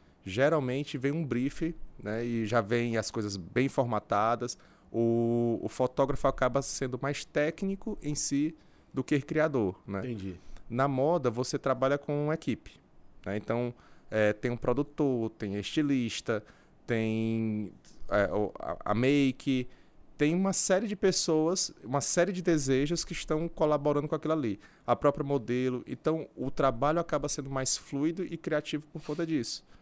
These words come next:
Speaker 2: E
Speaker 1: Porque
Speaker 2: você
Speaker 1: essa
Speaker 2: se envolve com
Speaker 1: sinergia.
Speaker 2: a arte de outras pessoas também,
Speaker 1: E
Speaker 2: né?
Speaker 1: você se envolve com outras pessoas.
Speaker 2: E isso também é network, né? Você tem que
Speaker 1: Isso.
Speaker 2: conhecer essas pessoas pra,
Speaker 1: Sim.
Speaker 2: pra somarem com o teu olhar, né?
Speaker 1: Sim. E o, o, o, o trabalho do fotógrafo de moda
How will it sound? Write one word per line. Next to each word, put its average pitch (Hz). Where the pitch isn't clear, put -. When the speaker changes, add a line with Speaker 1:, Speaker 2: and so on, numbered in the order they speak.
Speaker 2:
E 151
Speaker 1:
Porque 139
Speaker 2:
você 139
Speaker 1:
essa -
Speaker 2:
se 170
envolve 143
com 135
Speaker 1:
sinergia. 131
Speaker 2:
a -
arte 156
de 117
outras 151
pessoas 107
também, 87
Speaker 1:
E 82
Speaker 2:
né? 127
Speaker 1:
você 127
se 127
envolve 113
com -
outras 120
pessoas. 131
Speaker 2:
E 156
isso -
também 139
é 156
network, 123
né? 101
Você -
tem -
que 131
Speaker 1:
Isso. 123
Speaker 2:
conhecer 113
essas 101
pessoas -
pra, 113
Speaker 1:
Sim. 90
Speaker 2:
pra 113
somarem 135
com 143
o -
teu 147
olhar, 117
né? 104
Speaker 1:
Sim. 117
E 123
o, 143
o, 104
o, -
o 104
trabalho 113
do 170
fotógrafo 117
de 101
moda 113